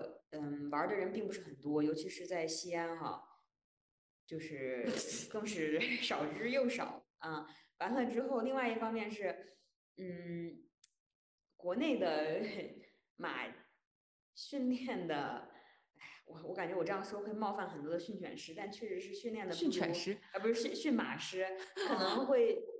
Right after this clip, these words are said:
Speaker 1: 对，可能会冒犯很多的驯马师，就是在国内的马训练的其实并没有国外的马训练那么好。
Speaker 3: 哦。
Speaker 1: 所以说你骑起来的话，就会觉得特别的不舒服，很颠，觉得这个马并不是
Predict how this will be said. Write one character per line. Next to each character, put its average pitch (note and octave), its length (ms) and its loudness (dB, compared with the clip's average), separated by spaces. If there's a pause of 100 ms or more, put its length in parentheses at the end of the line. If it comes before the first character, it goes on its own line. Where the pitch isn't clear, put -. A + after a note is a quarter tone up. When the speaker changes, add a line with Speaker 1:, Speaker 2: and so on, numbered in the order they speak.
(140)
Speaker 1:
对， G3+ 160 4
可 C4 120 2
能 B3+ 160 4
会 E4+ 80 2
冒 C4+ 260 6
犯 A#3 300 2
很 G3 180 -2
多 F#3 140 0
的 G#3 100 4
驯 A3+ 220 -2
马 D3 200 -2
师， F3 200 -14
就 F#3+ 100 -2
是 F#3 160 -2
在 F#3+ 120 -4
国 F#3 200 -6
内 A3+ 140 0
的 G3+ 160 0
马 D3+ 260 -2
训 - 180 -12
练 G3 160 -8
的 E3 120 -4
其 F3 180 -10
实 F#3 140 -8
并 F3+ 200 -8
没 E3+ 60 -6
有 D#3 100 -4
国 D3+ 160 -10
外 D#3 160 -4
的 D#3 60 -6
马 D3 160 -8
训 E3 160 -14
练 D3+ 140 -8
那 D3 40 -8
么 D3 120 -8
好。 - 300 -16 (540)
Speaker 3:
哦。 G3+ 80 -12
Speaker 1:
所 G3 140 0
以 F#3 80 6
说 F#3 180 4
你 E3+ 220 -2
骑 - 160 -10
起 - 140 -6
来 C#3 180 -2
的 D#3 120 -6
话， E3 200 -4
就 E3 140 -6
会 E3+ 120 -6
觉 D#3 80 -4
得 D3+ 200 -2
特 F3+ 240 -2
别 C#3+ 120 -2
的 C#3+ 180 -4
不 F#3+ 120 -8
舒 G#3+ 180 -10
服， G#3+ 120 -14
很 C#3+ 180 -10
颠， G3+ 380 -2 (680)
觉 F3+ 160 -2
得 F3+ 640 2
这 G3+ 160 -2
个 D3+ 460 0 (540)
马 C#3 260 -6
并 G#3+ 240 -4
不 F3 80 -6
是 D#3+ 640 -2